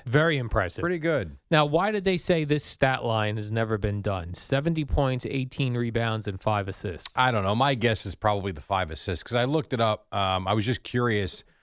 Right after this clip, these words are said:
Speaker 2: Uh, when Wilt scored his one hundred, he was on the Philadelphia Warriors. Um, and I, I knew he averaged a million rebounds. So he had a hundred points,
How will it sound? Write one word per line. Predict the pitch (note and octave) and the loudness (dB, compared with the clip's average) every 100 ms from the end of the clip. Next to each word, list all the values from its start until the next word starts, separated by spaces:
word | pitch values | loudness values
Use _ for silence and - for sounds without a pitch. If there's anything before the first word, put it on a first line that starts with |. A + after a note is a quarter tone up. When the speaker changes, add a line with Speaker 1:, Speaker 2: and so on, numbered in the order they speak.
| _ _ - | _ _ -6
Speaker 2:
Uh, | G2+ G2+ G2 | 0 0 2
when | G#2+ G#2 | 0 0
Wilt | G#2 C#3 D3 - | 0 0 0 -6
scored | - - B2 | -10 -2 0
his | A2 G2+ | 0 0
one | F#2+ F#2 | -2 -2
hundred, | - A#2 F#2 E2 | -2 -2 -2 -4
he | G2 | -2
was | F#2+ D#2+ | -2 -2
on | G2 F#2+ F#2 | -2 0 -2
the | F2+ E2+ | -6 -8
Philadelphia | - A2 G#2+ G#2+ - F2+ | -4 -2 0 -2 -4 -4
Warriors. | F#2 G#2+ F#2+ D2 B1+ - - _ _ _ _ | 0 0 0 -4 -10 -12 -12 _ _ _ _
Um, | G#2 F#2+ F2+ F2 E2+ | 0 2 2 0 -2
and | F#2+ F#2+ | -2 0
I, | G2+ F2 - _ - - | 0 -4 -16 _ -16 -4
I | G#2+ | 0
knew | B2+ | 0
he | A2 F#2 E2+ | 0 -2 -4
averaged | E2 E2 - | -6 -10 -12
a | D#2+ | -6
million | F#2 G#2+ F#2+ | -2 0 0
rebounds. | F2+ G2 E2 D2 D2+ - _ _ | 0 -2 -2 -6 -10 -16 _ _
So | - | -4
he | F#2+ D#3+ | 0 2
had | D3+ | 2
a | A2 | 2
hundred | F2 C#3 D3 D#3+ D3 | 0 0 0 -2 -6
points, | - D3 D3 C#3+ - | -4 -2 -2 -4 -8